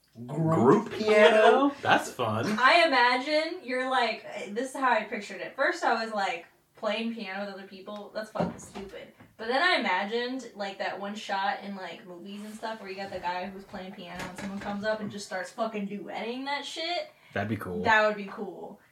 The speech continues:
Speaker 3: That's how I imagined this class would go.
Speaker 2: I
Speaker 3: That would be a fun class.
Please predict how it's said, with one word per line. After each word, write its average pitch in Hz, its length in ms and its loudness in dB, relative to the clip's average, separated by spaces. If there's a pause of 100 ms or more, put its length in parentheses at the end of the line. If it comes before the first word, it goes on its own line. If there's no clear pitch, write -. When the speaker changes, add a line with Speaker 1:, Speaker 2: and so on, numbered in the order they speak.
(140)
Speaker 3:
That's - 240 4
how 254 160 8
I 233 60 6
imagined 214 360 -2
this 190 120 -12
class 220 340 -2
would 262 100 -14
go. 311 500 2 (1300)
Speaker 2:
I 139 280 4
Speaker 3:
That 135 160 6
would 117 100 2
be 110 180 -2
a 98 60 -4
fun 87 100 -14
class. - 520 -12